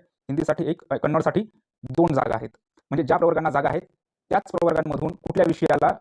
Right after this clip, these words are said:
किती जागा आहेत, याचं हे विभाजन झालेलं आहे. आणि ज्या प्रवर्गांना जागाच नाहीत, म्हणजे विमुक्त जाती अ आणि भटक्या जमाती क या प्रवर्गांना जागाच नाहीत, तर त्यांच्या ना कन्नड माध्यमात जागा आहे सांगली जिल्ह्यामध्ये, ना मराठी माध्यमात आहेत, ना इंग्लिश माध्यमात आहेत, ना कुठंच आहेत. त्याच्यामुळे या प्रवर्गांना कोणत्याही जिल्ह्यामध्ये आतापर्यंत तरी मला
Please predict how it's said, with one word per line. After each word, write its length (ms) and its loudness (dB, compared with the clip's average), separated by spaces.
किती 260 -6
जागा 160 2
आहेत, 160 0
याचं 140 0
हे 160 0
विभाजन 300 0
झालेलं 280 0
आहे. 160 -8
आणि 120 -2
ज्या 100 4
प्रवर्गांना 280 2
जागाच 220 0
नाहीत, 140 -4
म्हणजे 400 0
विमुक्त 400 0
जाती 220 2
अ 60 6
आणि 160 2
भटक्या 200 -2
जमाती 220 0
क 140 0
या 80 2
प्रवर्गांना 280 2
जागाच 260 2
नाहीत, 120 -2
तर 60 -2
त्यांच्या 200 0
ना 60 0
कन्नड 220 0
माध्यमात 240 2
जागा 160 2
आहे 60 4
सांगली 180 -2
जिल्ह्यामध्ये, 320 0
ना 80 -2
मराठी 240 0
माध्यमात 260 2
आहेत, 140 0
ना 60 2
इंग्लिश 240 4
माध्यमात 260 2
आहेत, 100 0
ना 80 -4
कुठंच 260 0
आहेत. 100 -4
त्याच्यामुळे 540 2
या 80 8
प्रवर्गांना 320 4
कोणत्याही 240 2
जिल्ह्यामध्ये 300 2
आतापर्यंत 320 2
तरी 60 0
मला 240 4